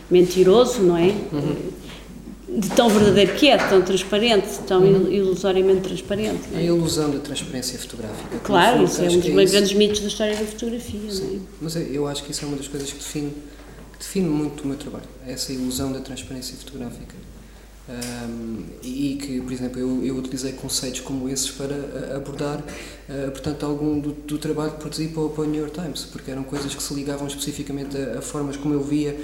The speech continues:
Speaker 2: o jornalismo ou como vejo o jornalismo, ou o fotojornalismo ou o documentarismo.
Speaker 1: Eh, pois, isso agora até, eh, podemos entrar um pouco por aí para essa questão do fotojornalismo.
Speaker 2: Uhum.
Speaker 1: Eh, eu,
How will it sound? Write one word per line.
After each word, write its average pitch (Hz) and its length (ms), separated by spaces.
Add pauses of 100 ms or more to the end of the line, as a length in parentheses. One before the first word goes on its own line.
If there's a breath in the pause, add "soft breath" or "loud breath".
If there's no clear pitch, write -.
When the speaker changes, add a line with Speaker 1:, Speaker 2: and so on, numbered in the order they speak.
(280 loud breath)
Speaker 2:
o 127 200
jornalismo 147 560
ou 131 60
como 139 180
vejo 143 320
o - 20
jornalismo, 113 600 (200)
ou 113 120
o 110 40
fotojornalismo 117 680
ou 113 60
o - 20
documentarismo. 113 680 (1080 loud breath)
Speaker 1:
Eh, 208 440
pois, 226 340
isso 208 220
agora 220 220
até, 214 320
eh, 185 40 (720)
podemos 185 420
entrar 180 220
um 170 80
pouco 175 220
por - 100
aí 180 100
para 180 120
essa 185 160
questão 185 180
do 175 80
fotojornalismo. 170 840 (360 loud breath)
Speaker 2:
Uhum. 131 60 (120)
Speaker 1:
Eh, 180 560
eu, 208 140